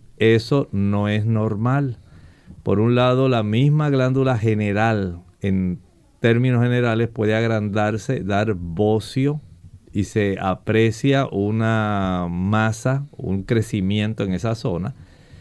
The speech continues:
Pero por otro lado, a esa misma glándula, la tiroides, le pueden, se pueden desarrollar nódulos y o quistes. Eso también hay que determinarlo. Un sonograma de la tiroides ayuda en eso.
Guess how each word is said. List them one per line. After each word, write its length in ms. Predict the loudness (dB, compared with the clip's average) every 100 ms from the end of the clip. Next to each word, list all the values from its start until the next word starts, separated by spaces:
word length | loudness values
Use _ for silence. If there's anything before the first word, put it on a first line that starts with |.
| -20 -2
Pero 260 | 4 4 4
por 120 | 0
otro 200 | 0 0
lado, 460 | 2 2 0 -2 -6
a 200 | -2 0
esa 360 | 2 0 0 0
misma 360 | 2 2 2 0
glándula, 580 | 0 0 0 0 0
la 140 | -2 -2
tiroides, 460 | 0 0 2 0
le 100 | 0
pueden, 600 | -2 0 0 2 0 -2 -6
se 200 | -6 -6
pueden 260 | -2 -2 0
desarrollar 680 | -2 0 0 2 0 -4 -8
nódulos 920 | -4 0 2 2 2 0 -2 -2 -6 -14 -14 -2
y 260 | 0 0 -6 -18 -6
o 260 | 0 0 0 -8 -20 -4
quistes. 840 | 4 4 4 -4 -8 -8 -14 -20 -20 -20 -20 -20 -20 -20 -4
Eso 300 | 0 2 0
también 400 | 0 2 2 2
hay 140 | 2 0
que 120 | 2
determinarlo. 1000 | 2 2 0 0 0 0 0 -2 -4 -6 -12 _ _ -20 -20 -8
Un 120 | -4
sonograma 840 | -2 0 2 2 2 0 0 -2 -2
de 140 | -2
la 140 | -2 -2
tiroides 640 | -2 0 0 0 -2 -6 -6
ayuda 460 | -4 -2 0 0
en 80 | 0
eso. 400 | 0 -2 -6 -16